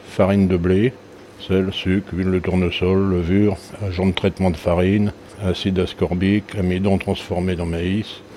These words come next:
farine de blé, arôme naturel, contient du poisson, purée d'ail, sucre, persil. Ben, ça a l'air d'être un produit de bonne qualité, oui. Dans les coquilles surgelées, on voit un peu de tout, ça, ça, ça paraît très correct,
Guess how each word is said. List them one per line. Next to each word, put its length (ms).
farine 400
de 140
blé, 340
arôme 320
naturel, 600
contient 340
du 80
poisson, 560
purée 240
d'ail, 280
sucre, 300
persil. 460
Ben, 140
ça 200
a 20
l'air 220
d'être 260
un 80
produit 240
de 40
bonne 140
qualité, 480
oui. 200
Dans 80
les 100
coquilles 320
surgelées, 460
on 80
voit 160
un 40
peu 140
de 80
tout, 180
ça, 200
ça, 160
ça 140
paraît 240
très 160
correct, 480